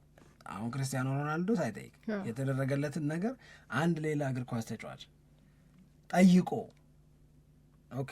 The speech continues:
Speaker 1: ጥፋት አጥፍቻለሁ፣ በጥፋቴ መሰረት ሶስት ጨዋታ ነው የምቀጣው፣ ግን ሌላ ቀን አድርጉልኝ" ቢል ፊፋ አፍ አለ ወይ ነው አለ። እሱም "ክርስቲያኖ ሮናልዶን ዓለም ዋንጫ ለማየት በጣም ነው የምፈልገው" አለ። ግን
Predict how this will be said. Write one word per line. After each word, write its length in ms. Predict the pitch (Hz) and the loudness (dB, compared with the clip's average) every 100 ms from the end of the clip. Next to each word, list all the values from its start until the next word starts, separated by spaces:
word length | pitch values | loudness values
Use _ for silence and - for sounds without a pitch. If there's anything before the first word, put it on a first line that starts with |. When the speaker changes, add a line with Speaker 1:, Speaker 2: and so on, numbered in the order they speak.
| 113 | -6
Speaker 1:
ጥፋት 260 | 110 117 120 | -4 -4 -4
አጥፍቻለሁ፣ 560 | 107 117 107 98 170 - - - - | -6 -8 -4 -4 -4 -10 -20 -20 -12
በጥፋቴ 380 | 120 110 117 120 | -8 -6 -6 -4
መሰረት 320 | 117 117 120 117 | -4 -2 -4 -4
ሶስት 220 | 123 - | -6 -4
ጨዋታ 220 | 117 113 | -4 -2
ነው 120 | 117 113 | 0 2
የምቀጣው፣ 480 | 113 98 98 165 247 - - 147 | 2 -2 -4 -4 -6 -14 -10 2
ግን 160 | 190 | 4
ሌላ 200 | 170 156 139 | 4 4 2
ቀን 200 | 135 113 | 0 -6
አድርጉልኝ" 460 | 101 - 95 90 - - - - - - - - - - | -8 -12 -16 -16 -18 -20 -20 -20 -20 -20 -20 -20 -20 -6
ቢል 480 | 135 185 208 233 320 359 - - | 4 8 10 8 6 -4 -12 -10
ፊፋ 260 | - 190 185 170 | 0 0 2 0
አፍ 180 | 156 151 | -2 -2
አለ 220 | 131 117 110 | -4 -4 -8
ወይ 240 | 107 101 95 95 92 | -10 -12 -12 -14 -14
ነው 140 | 92 - - - - - - - | -18 -20 -20 -20 -20 -20 -20 -4
አለ። 180 | 131 160 | 0 2
እሱም 260 | 135 - 104 - - | 0 -2 -10 -14 -10
"ክርስቲያኖ 480 | 233 180 - 190 180 | -4 -2 0 0 0
ሮናልዶን 440 | 160 147 131 135 117 | -2 -2 -2 -2 -2
ዓለም 200 | 120 117 | -2 -2
ዋንጫ 200 | 113 - | -4 -4
ለማየት 260 | 127 196 202 | -4 -2 0
በጣም 200 | 214 214 | 0 0
ነው 100 | 120 | -2
የምፈልገው" 440 | 104 98 98 117 | -6 -10 -6 -4
አለ። 140 | 98 - - - - - - - - - - - - - - - | -6 -8 -20 -20 -20 -20 -20 -20 -20 -20 -20 -20 -20 -20 -16 4
ግን 320 | 165 254 349 | 8 8 8